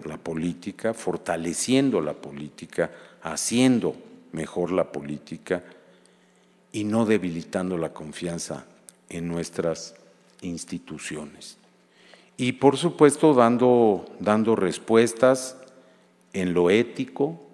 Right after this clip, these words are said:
en lo social, en lo político propiamente dicho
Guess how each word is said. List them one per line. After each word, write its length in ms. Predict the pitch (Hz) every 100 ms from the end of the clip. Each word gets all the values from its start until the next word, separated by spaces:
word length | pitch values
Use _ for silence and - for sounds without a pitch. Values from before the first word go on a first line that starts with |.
| _ _
en 200 | 104 90
lo 120 | 85 76
social, 640 | 82 76 - 117 123 135
en 120 | 95
lo 120 | 80
político 840 | 80 90 85 101 120 - 120 - 101
propiamente 760 | - 98 - 101 98 95 95
dicho 460 | 95 101 - 123